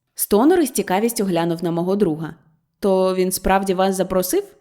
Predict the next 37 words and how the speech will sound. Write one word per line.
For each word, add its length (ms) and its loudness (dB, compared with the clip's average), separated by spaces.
Ви 180 0
не 140 2
знали, 300 0
що 180 -4
мсьє 260 0
Рено 220 0
хотів 300 -4
скористатися 680 -2
послугами 540 -2
детектива?" 640 -4
втрутився 500 -2
мсьє 260 -2
Бекс. 420 -4
"Не 200 4
знав, 340 -2
але 280 0
я 180 0
нітрохи 400 0
не 120 4
здивований". 600 2
"Чому?" 420 4
"Тому 240 6
що 180 0
старий 320 0
був 200 2
переляканий. 720 0
Не 180 8
знаю, 320 2
що 200 0
там 180 2
із 100 0
ним 200 4
було, 380 2
але 200 2
він 220 4
не 80 4
казав. 440 0